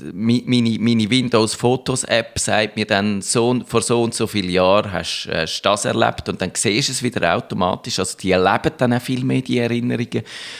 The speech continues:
Und man kann sie auch mit, äh, den Leuten, die betroffen sind, teilen. Und man macht das mit den Medien,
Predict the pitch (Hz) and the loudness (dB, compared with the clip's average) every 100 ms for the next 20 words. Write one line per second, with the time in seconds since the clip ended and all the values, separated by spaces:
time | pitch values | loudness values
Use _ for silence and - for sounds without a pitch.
0 | - - - - 123 123 123 - - 104 | -16 -18 -20 2 4 4 2 -4 -6 -2
1 | 98 98 101 98 87 92 - - - 95 | 2 2 2 2 2 0 -4 -12 0 2
2 | 85 - _ 107 104 98 104 104 - 98 | 2 -4 _ 0 2 2 0 0 -2 -2
3 | 101 - 101 98 - 98 - 101 95 87 | -2 -2 0 0 -2 -6 -4 0 0 -2
4 | - - - 95 113 156 120 101 87 - | -10 -6 -2 0 2 2 2 0 -2 -14
5 | _ - _ _ _ - 104 101 98 - | _ -20 _ _ _ -6 0 2 2 2
6 | 104 107 - 104 95 95 92 98 101 92 | 2 2 0 -2 0 0 0 -2 -2 -2
7 | 87 85 | -2 -4